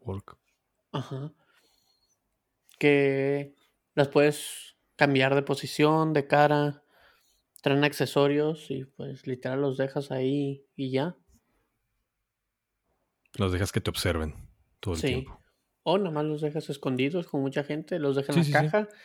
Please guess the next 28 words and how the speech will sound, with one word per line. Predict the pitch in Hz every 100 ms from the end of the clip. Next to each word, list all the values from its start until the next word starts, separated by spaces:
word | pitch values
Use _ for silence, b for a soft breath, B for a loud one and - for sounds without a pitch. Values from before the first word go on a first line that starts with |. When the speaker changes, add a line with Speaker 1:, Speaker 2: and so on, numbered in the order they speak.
| B B B _
Speaker 2:
no | -
los | 135 135
sacan. | 151 - 175 -
Que | 156
las | 139
cajas | - 160 214
también | 202 147
están | 156 170
bonitas. | 160 143 143 - 175 185 _ _ _ _ _ _ _ _ _
Porque | 135 - 131
Speaker 1:
No | 127 123 -
todas, | - 87 92 78 -
creo | -
que | 90
depende | 117 95 110
de |
la | 107
franquicia | - 85 92 110
a |
la | 95
que | 92
les | 80
ponen | - 87 87 92 80 -
así | 85 80
como | - 85
que | -
mucho | 82 87 -
diseño. | 82 73 82 98 131